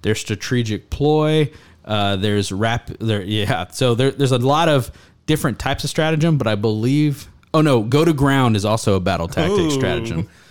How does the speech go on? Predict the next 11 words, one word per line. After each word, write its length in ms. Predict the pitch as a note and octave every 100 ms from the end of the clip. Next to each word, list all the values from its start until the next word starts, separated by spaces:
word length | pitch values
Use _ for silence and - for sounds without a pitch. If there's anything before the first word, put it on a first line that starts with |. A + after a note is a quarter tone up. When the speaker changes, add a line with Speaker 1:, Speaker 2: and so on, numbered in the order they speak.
| - -
Speaker 2:
juicy. 760 | C3 F3 - - B2 A2+ A#2 -
<laughs> 240 | - D#3+
Speaker 1:
So, 640 | - C3 A#2+ A2+ G#2+ G#2 - _ -
yeah, 420 | A2+ G2+ F#2 F#2
Heroic 320 | A2+ A#2+ A#2+
Intervention, 380 | A#2+ A#2 A#2 G2+
yeah. 240 | G2+ F2
So 460 | G2+ - A2 G#2+ G2+ - - _ _ -
Go 200 | C#3 D3
to 120 | G#3
Ground 680 | G3 G3+ E3 C3+ C3 C3+ C3+